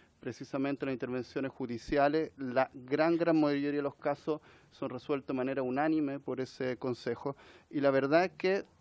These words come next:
eh, se busca proteger a las personas independientemente, si se entiende que sus derechos humanos han sido vulnerados,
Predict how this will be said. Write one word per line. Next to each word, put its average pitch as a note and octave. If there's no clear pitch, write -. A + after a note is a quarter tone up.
eh, D3
se D3
busca D#3+
proteger D3+
a D#3
las D#3
personas D3+
independientemente, D#3
si C#3
se -
entiende D#3+
que E3
sus D#3
derechos C3+
humanos D3
han -
sido D3+
vulnerados, C3